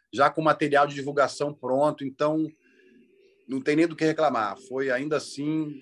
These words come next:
deu tudo certo e, e a gente faz filme pra isso, né? Pra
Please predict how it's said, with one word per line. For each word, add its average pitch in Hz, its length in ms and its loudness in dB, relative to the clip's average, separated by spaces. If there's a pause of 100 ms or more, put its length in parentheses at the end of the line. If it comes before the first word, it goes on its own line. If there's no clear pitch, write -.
(140)
deu 131 100 4
tudo 147 180 -2
certo 147 600 4
e, 135 240 -6 (440)
e 135 220 2
a 131 60 8
gente 156 180 2
faz 151 220 2
filme 165 180 2
pra 185 160 6
isso, 151 320 0
né? 135 200 2
Pra 131 220 -2